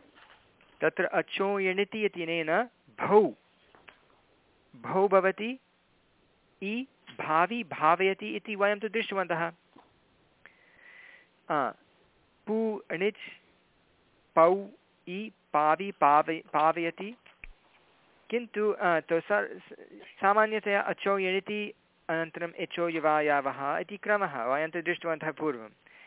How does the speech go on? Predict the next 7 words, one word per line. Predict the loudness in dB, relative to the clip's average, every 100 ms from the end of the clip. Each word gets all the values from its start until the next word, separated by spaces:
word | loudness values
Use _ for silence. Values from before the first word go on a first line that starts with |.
| -20 -8
किन्तु | -4 -4 -6 _
एकः | -2 2 4 4
धातुः, | 6 4 4 -6 -2
केवलम् | 0 2 2
एकः | 0 2 2
एव | 2 2
धातुः | 4 2 0 -8 -8